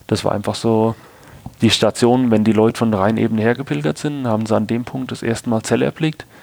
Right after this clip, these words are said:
Und dann hat man damals nochmal kurz gerastet, gebetet, bevor man dann eben in,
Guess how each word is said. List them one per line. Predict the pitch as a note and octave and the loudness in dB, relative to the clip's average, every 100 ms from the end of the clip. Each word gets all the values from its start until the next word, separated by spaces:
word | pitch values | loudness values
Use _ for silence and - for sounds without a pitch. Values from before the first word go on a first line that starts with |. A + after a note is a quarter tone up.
| - - - | -20 -14 -4
Und | G#2+ | 0
dann | G#2 | 0
hat | G#2 A2 | 0 0
man | A2 | 0
damals | G2+ G#2+ A#2 A2+ - | 2 2 0 -2 -6
nochmal | A#2 A2 G#2+ | -4 -4 -2
kurz | A2+ - - | -2 -2 -2
gerastet, | G#2 A2+ - B2 - | 0 0 -2 -6 -6
gebetet, | A2 A2 A2+ A#2 - | -4 -2 -2 -4 -8
bevor | G#2+ A2+ G#2+ | -8 -6 -4
man | G#2 | -4
dann | G#2+ G#2 | -4 -4
eben | G#2+ G#2+ A2 | -4 -2 -2
in, | A2 G#2 | -2 -4